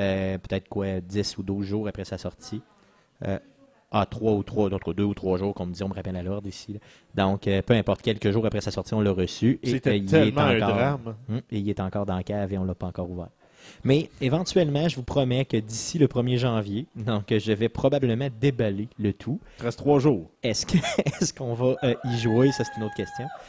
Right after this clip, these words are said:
Speaker 1: Donc, euh, merci, donc je suis content. Merci. Donc, euh, dans ceux que j'ai déballés, Fallout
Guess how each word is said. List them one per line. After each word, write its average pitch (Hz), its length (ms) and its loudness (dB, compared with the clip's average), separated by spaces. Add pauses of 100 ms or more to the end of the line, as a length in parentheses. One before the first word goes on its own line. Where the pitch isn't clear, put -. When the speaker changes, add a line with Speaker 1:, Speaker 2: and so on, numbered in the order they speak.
(260)
Speaker 1:
Donc, 98 300 -4
euh, 92 180 -2
merci, 90 300 -8
donc 87 140 -8
je - 60 -20
suis - 80 -18
content. 85 280 -12 (160)
Merci. 90 460 -12 (420)
Donc, 160 440 0
euh, 131 420 2
dans 160 240 0
ceux 254 160 -2
que 202 60 -4
j'ai 151 100 4
déballés, 127 300 0 (760)
Fallout 120 300 2